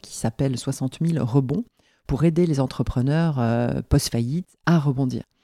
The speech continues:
Et il avait mis au point le modèle à Bordeaux et il m-, est venu me voir en me disant, « Tiens, prends, prends-le à Toulouse », puisque j'étais à Toulouse, « et monte le modèle en, en Occitanie. » Euh, et moi, je lui dis, « Mais, euh,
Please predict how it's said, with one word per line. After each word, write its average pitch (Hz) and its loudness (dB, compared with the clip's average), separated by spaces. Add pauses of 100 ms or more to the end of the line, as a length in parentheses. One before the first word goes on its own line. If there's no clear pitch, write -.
(420)
Et 131 4
il 131 2
avait 131 4
mis 143 4
au 135 4
point 143 -2
le 139 6
modèle 127 4
à 123 0
Bordeaux 123 0
et 147 2
il 135 0
m-, 113 0
est 127 2
venu 139 4
me 139 4
voir 147 0
en 135 -2
me 123 0
disant, « 135 0
Tiens, 147 -2 (420)
prends, 185 4
prends-le 160 2
à 147 2
Toulouse », 151 -2
puisque - -14
j'étais 120 -4
à 120 2
Toulouse, « 147 -4 (380)
et 156 4
monte 147 2
le 139 4
modèle 139 2
en, 156 -2
en 135 2
Occitanie. » 131 -2 (560)
Euh, 127 4
et - -2
moi, 127 2
je 123 0
lui 104 -4
dis, « 143 -2
Mais, - 0
euh, - -4